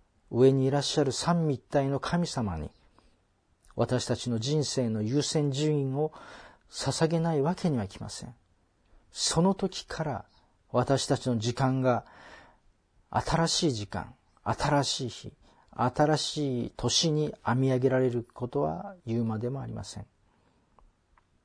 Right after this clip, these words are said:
パウロを妬んだテサロニケのユダヤ人たちは、パウロ一行を捕まえて引っ張り出すために、アゴラのヤクザまで動員して、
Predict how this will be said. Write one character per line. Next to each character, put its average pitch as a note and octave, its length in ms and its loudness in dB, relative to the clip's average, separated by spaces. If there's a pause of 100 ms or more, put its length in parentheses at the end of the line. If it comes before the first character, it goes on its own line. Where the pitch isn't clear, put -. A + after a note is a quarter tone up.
(1040)
パ D3 120 6
ウ C#3+ 80 12
ロ C3+ 120 8
を C3 80 4
妬 B2+ 280 2
ん C#3 160 0
だ G#2+ 220 0 (480)
テ - 120 0
サ D3 160 4
ロ C#3+ 120 4
ニ C3 180 0
ケ A#2+ 160 -4
の C3 360 -4
ユ A2+ 160 0
ダ C3 100 4
ヤ C3 80 4
人 G#2+ 220 0
た G2+ 160 -4
ち - 180 -4
は、 E2+ 220 -4 (800)
パ C#3 140 6
ウ C3 60 8
ロ B2+ 100 4
一 A2+ 180 0
行 C3 280 4
を C#3 80 4
捕 - 380 0
ま C#3+ 160 2
え - 60 -2
て - 140 -6
引 G2+ 60 -2
っ - 20 -8 (220)
張 C#3 120 0
り C#3+ 100 -4
出 D3+ 140 -2
す - 140 -10
た C3+ 120 -8
め C3 120 -4
に、 G#2+ 160 -2 (1080)
ア C3 160 2
ゴ C3+ 100 8
ラ C3 100 6
の B2 120 2
ヤ C#3 140 4
ク D#3+ 120 -8
ザ D3+ 120 4
ま B2+ 120 4
で A#2 120 4
動 A2 220 2
員 G#2+ 160 0
し - 180 -2
て、 G#2+ 300 -2